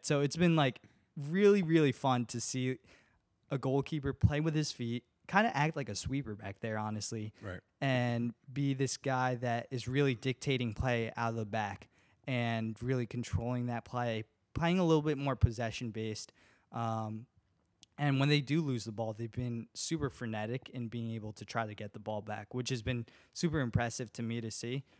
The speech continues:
Speaker 1: My only concern playing that high pressing play is them kind of losing their legs in the second half,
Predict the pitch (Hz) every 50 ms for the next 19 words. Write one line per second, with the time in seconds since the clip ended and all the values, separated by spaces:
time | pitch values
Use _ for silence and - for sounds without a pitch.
0 | - _ _ _ _ _ _ _ 120 131 139 147 160 175 185 185 175 165 - 147
1 | 127 - - 131 123 123 127 131 143 147 - _ _ _ _ _ - - 131 127
2 | 131 135 131 123 117 - 123 107 123 120 123 120 - - - 113 113 113 - 131
3 | 120 117 110 - - - - - _ _ - - 127 113 120 131 147 147 - _
4 | _ _ _ _ _ _ - 131 123 123 120 123 120 117 113 107 107 107 107 110
5 | 117 135 131 127 123 120 123 123 123 117 - - - - - - 147 139 135 131
6 | 131 135 135 131 127 131 131 131 127 127 127 123 120 120 - - _ _ _ _
7 | _ _ _ _ _ 135 143 170 180 170 160 170 147 135 123 117 107 107 110 110
8 | 123 131 - - 120 110 104 - - 117 110 - 107 104 110 107 110